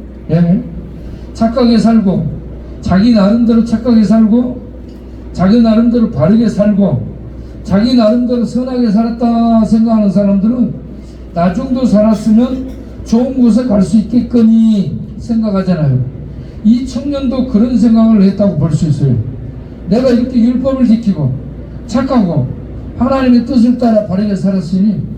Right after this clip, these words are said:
나 정도면 이 영생을 얻고 천국 갈 수 있지. 왜 많은 재물을 팔고 내가 당신을 따를 필요가 있겠어?" 이렇게 생각했다고 볼 수 있어요.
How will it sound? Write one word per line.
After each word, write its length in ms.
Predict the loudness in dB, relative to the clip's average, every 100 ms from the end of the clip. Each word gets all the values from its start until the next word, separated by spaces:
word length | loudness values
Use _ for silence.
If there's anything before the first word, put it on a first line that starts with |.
| -14 -16 -8
나 240 | -2 0 0
정도면 1120 | -2 -4 -2 0 2 4 4 2 0 -2 -8 -12 -14 0
이 380 | 2 4 4 2 -2 -2
영생을 560 | 0 0 0 0 2 2
얻고 460 | 0 0 0 0 -2 -6 -12
천국 320 | -6 -4 -2
갈 160 | 0 0
수 160 | 0 0
있지. 280 | 0 2 2 2 2 0 -2 -6 -10 -12 -2
왜 640 | 0 2 0 0 -4 -4 -2
많은 360 | 2 2 2
재물을 460 | 2 2 4 2 2
팔고 680 | 2 2 2 2 2 0 -2 -6 -10 -8
내가 220 | -2 0 0
당신을 480 | 2 2 2 2
따를 260 | 0 0 0
필요가 260 | 0 0 0
있겠어?" 560 | -2 -2 -2 0 0 0 -4 -8 -12 -2
이렇게 840 | 0 2 -2 -4 -2 0 0 -2 -4
생각했다고 1120 | -2 0 2 2 2 2 -2 0 0 0 0 -2
볼 140 | -4
수 120 | -2
있어요. 360 | -2 0 0 0